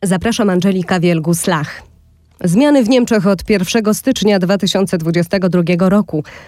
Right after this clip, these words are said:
Nowe obowiązki dla sprzedawców i nowe prawa konsumentów. Dyrektywa w sprawie niektórych aspektów umów sprzedaży towarów. Nowe prawo dotyczące umów niesie ze sobą realne zmiany.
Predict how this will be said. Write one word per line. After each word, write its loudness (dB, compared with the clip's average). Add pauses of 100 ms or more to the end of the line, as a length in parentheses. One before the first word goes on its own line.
(160)
Nowe 2
obowiązki 0
dla 0
sprzedawców -2
i 4
nowe 4
prawa 0
konsumentów. -2 (440)
Dyrektywa 0
w -10
sprawie 0
niektórych 2
aspektów -2
umów 2
sprzedaży 0
towarów. 0 (380)
Nowe 2
prawo 2
dotyczące 0
umów 2 (140)
niesie 2
ze 0
sobą 0
realne 2
zmiany. -2